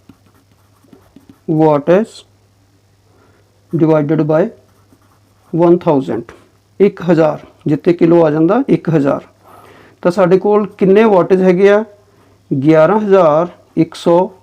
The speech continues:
ਨੱਬੇ, ਗਿਆਰਾਂ ਹਜ਼ਾਰ ਇੱਕ ਸੌ ਨੱਬੇ ਵਾਟ ਹੈ ਔਰ ਇਸ ਨੂੰ ਅਸੀਂ ਜਦੋਂ ਇੱਕ ਹਜ਼ਾਰ 'ਤੇ ਡਿਵਾਈਡ ਕਰਾਂਗੇ, ਵੰਡਾਂਗੇ, ਤਾਂ ਸਾਡੇ ਕੋਲ ਜਿਹੜੇ ਕਿਲੋਵਾਟ ਨੇ ਉਹ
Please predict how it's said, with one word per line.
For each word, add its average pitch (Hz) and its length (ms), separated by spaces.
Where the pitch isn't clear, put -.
ਨੱਬੇ, 143 440
ਗਿਆਰਾਂ 151 360
ਹਜ਼ਾਰ 180 300
ਇੱਕ 151 120
ਸੌ 170 120
ਨੱਬੇ 156 300
ਵਾਟ 147 300
ਹੈ 208 120
ਔਰ 170 100
ਇਸ 180 160
ਨੂੰ 190 160
ਅਸੀਂ 175 200
ਜਦੋਂ 175 260
ਇੱਕ 185 260
ਹਜ਼ਾਰ 170 320
'ਤੇ 160 340
ਡਿਵਾਈਡ 165 380
ਕਰਾਂਗੇ, 165 380
ਵੰਡਾਂਗੇ, 156 600
ਤਾਂ 185 100
ਸਾਡੇ 185 280
ਕੋਲ 190 420
ਜਿਹੜੇ 190 200
ਕਿਲੋਵਾਟ 180 600
ਨੇ 180 200
ਉਹ 185 420